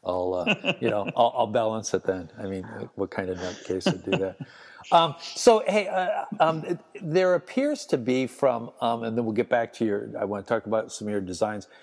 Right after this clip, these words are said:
Speaker 1: There appe-, uh, appears to be a, a pretty active, uh, gaming, wargaming community in Sweden, you know, from the flags that you see on B G G.
Speaker 2: Yeah, I don't, I don't know how it is compared to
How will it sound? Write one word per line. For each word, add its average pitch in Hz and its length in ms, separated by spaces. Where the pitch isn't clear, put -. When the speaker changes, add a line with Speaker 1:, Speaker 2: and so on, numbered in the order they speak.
Speaker 1:
There 170 140
appe-, 190 340
uh, 131 140
appears 160 480
to - 100
be 117 140
a, 107 180
a 107 200
pretty 131 280
active, 104 460
uh, 98 300
gaming, 110 460
wargaming 107 480
community 92 460
in 85 80
Sweden, 92 480
you 110 80
know, 98 140
from 90 200
the 87 80
flags 92 440
that 95 120
you 95 60
see - 180
on 87 140
B 92 140
G - 180
G. - 240
Speaker 2:
Yeah, 180 420
I 127 140
don't, 233 260
I 135 80
don't 240 140
know 208 180
how 147 280
it 139 80
is 123 260
compared 117 480
to - 120